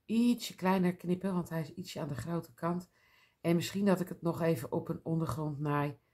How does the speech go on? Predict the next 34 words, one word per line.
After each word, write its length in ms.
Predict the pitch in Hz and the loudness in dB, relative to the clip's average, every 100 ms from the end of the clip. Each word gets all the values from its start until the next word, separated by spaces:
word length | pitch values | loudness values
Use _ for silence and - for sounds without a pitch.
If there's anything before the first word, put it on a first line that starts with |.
| _ _ _ - | _ _ _ -6
En 160 | 151 | -2
dat 140 | 151 147 | 0 -2
ik 80 | 165 | -4
het 120 | 143 | -6
hier 240 | 165 160 | -2 -2
en 100 | 147 | 0
daar 240 | 143 143 143 | 0 0 0
met 160 | 143 | -2
een 60 | 143 | -4
steekje 560 | - 151 147 - 117 | -4 -2 -2 -4 -10
onzichtbaar 640 | 160 147 123 135 - 135 117 | -6 -6 -6 -8 -6 -6 -6
vastzet. 580 | 143 120 - - 117 - _ _ _ | -6 -8 -8 -4 -4 -4 _ _ _
Zodat 200 | - 143 | -14 -10
het 160 | 147 - | -8 -6
iets 200 | - - | -8 -4
meer, 340 | 147 139 139 _ _ _ _ _ _ | 0 0 -2 _ _ _ _ _ _
eh, 500 | 143 135 135 131 123 - _ | -4 0 2 2 0 -4 _
body 340 | 123 147 151 | -2 0 2
heeft 280 | 127 139 120 | 2 2 0
aan 120 | 127 | -2
de 120 | 131 | -4
kanten 400 | - 139 127 117 | -4 -4 -4 -4
ook. 340 | 117 135 175 - _ _ _ _ _ _ _ _ - | 0 0 0 -12 _ _ _ _ _ _ _ _ -8
En 240 | 139 143 | 0 2
dan 160 | 139 131 | 2 0
kan 160 | 165 | 0
ik 100 | 160 | 0
hem 100 | - | 0
ook 200 | - 127 | -2 -2
een 100 | 147 | 0
beetje 480 | 120 151 175 - 160 - _ _ _ _ _ _ - - - | 2 4 4 0 -8 -8 _ _ _ _ _ _ -20 -18 -4
in 140 | 156 | -2
een 80 | 160 | 0
soort 380 | - 147 120 | 0 -2 -2